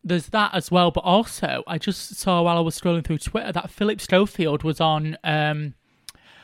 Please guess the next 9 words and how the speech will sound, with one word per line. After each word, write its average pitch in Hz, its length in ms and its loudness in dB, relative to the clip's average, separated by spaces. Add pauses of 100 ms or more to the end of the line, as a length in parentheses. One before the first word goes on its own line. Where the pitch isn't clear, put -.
(180)
Fearne 170 280 4
Cotton's 190 300 0
podcast, - 680 -2 (300)
and 160 120 -2
when, 202 240 4 (280)
um, 170 340 2
Phil 202 300 2
came 147 280 -2
out, 135 360 -4